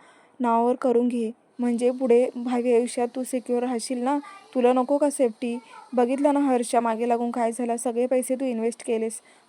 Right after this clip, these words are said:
पण आता सुधर." तेच आता लगेच सावनी सागरबरोबर येऊन भांडत असते, म्हणते की, "तू आणि आदित्यला खूप प्रायोरिटी आहे ना तुझी, आदित्य, काय केलंस तू आदित्यसाठी सांग बरं?" आता ती भांडतच असते तर मुक्ता म्हणते, "काय बोलते सावने तुम्ही?"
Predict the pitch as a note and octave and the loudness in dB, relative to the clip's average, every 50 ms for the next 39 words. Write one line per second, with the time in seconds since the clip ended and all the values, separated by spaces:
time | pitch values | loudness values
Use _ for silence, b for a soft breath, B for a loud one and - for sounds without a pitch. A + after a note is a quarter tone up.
0 | _ - B3 B3 A#3+ A#3 B3 B3 - - B3+ A#3 A3+ B3 A#3 A#3+ b b b b | _ 0 0 0 0 0 -2 -4 -4 -4 -6 -2 -2 -2 -2 -2 b b b b
1 | b _ _ - C4 B3 A#3+ C4+ C4 B3 C4+ B3 A#3+ A#3 A#3+ B3 B3+ - C#4 B3 | b _ _ -2 -2 0 2 0 0 0 0 -2 -2 -2 -2 -2 -2 0 -2 0
2 | A#3 A#3 A#3 A#3+ A#3 B3 b b b b - - C4 A#3+ A3+ A#3+ A#3+ B3 A#3 A#3+ | 0 0 -2 -4 -4 -6 b b b b -4 0 0 0 2 0 0 0 0 0
3 | A#3+ A#3 A#3+ A#3+ A#3 A#3+ A#3+ A#3+ B3 B3 A#3+ A3+ A3+ A3+ A#3+ A#3 A3+ - - A#3 | 0 0 0 0 0 0 0 -2 -2 0 0 -2 -2 -2 -4 -8 -6 -6 -4 -6
4 | A3+ A#3 _ - A#3+ A#3+ A3+ G#3+ B3 A#3+ - C4 A3+ B3 C4+ C4+ C4 - - A#3 | -6 -6 _ -6 -4 -4 -2 -2 -4 -4 -4 -8 -6 -4 -4 -4 -4 -6 -6 -6
5 | A#3 A#3+ A#3+ A3+ G#3+ A#3+ A3+ - B3+ A#3 A#3+ B3 C#4 b b b b b b _ | -6 -4 -4 -4 -4 -6 -4 -2 -2 0 0 -2 -4 b b b b b b _
6 | - D4 D4 B3+ - _ - - - B3+ - B3+ A#3+ A#3+ B3 B3 B3+ B3 C#4+ C4 | -2 -2 -2 -2 -6 _ -20 -20 -10 -2 2 4 4 6 6 4 2 4 2 2
7 | B3 A#3 A#3 A#3 B3+ D4 D4 C4 A3 B3+ A#3 A3+ G#3+ A#3 A3+ G#3+ - B3 - C4 | 2 2 0 0 0 0 -2 0 2 2 2 2 0 -2 -4 -4 -6 -4 -2 -2
8 | B3+ C#4 - D4 C#4+ B3+ A#3+ A#3+ - B3+ A#3+ A3+ A3 A3+ A3+ A#3 A3 B3+ A3+ B3 | -2 -2 0 -2 -2 -2 -2 -4 -4 -4 -2 0 0 0 -2 -2 -4 -4 -8 -8
9 | A#3 - B3 A#3+ B3+ C4 B3+ B3 A#3+ A#3+ A#3+ - B B B B B B B - | -6 -6 -6 -4 -2 -2 -2 -2 -2 -2 -4 -6 B B B B B B B -2
10 | G#3+ A#3+ A#3 B3+ B3 B3 C4+ B3 A3+ A#3 A3+ B3+ B3 B3 B3 - - A#3+ A#3 B3+ | 0 0 -2 0 -2 -2 -2 0 0 0 -2 0 -2 -2 -2 0 -2 0 0 0
11 | B3 A#3+ A#3 A3 - - B3+ B3 B3+ A#3+ A3+ C4 - C4 B3+ C4+ C#4+ D#4 C#4+ C4 | -2 -2 -4 -4 -2 -2 -2 0 -2 -2 -2 -2 0 2 0 0 0 -2 -2 0
12 | C4+ B3+ - C4+ B3 A3+ A3 A3+ A3 A#3 A#3 A#3 A#3 A#3+ | 0 0 0 -2 -4 -4 -4 -4 -4 -4 -4 -2 -4 -4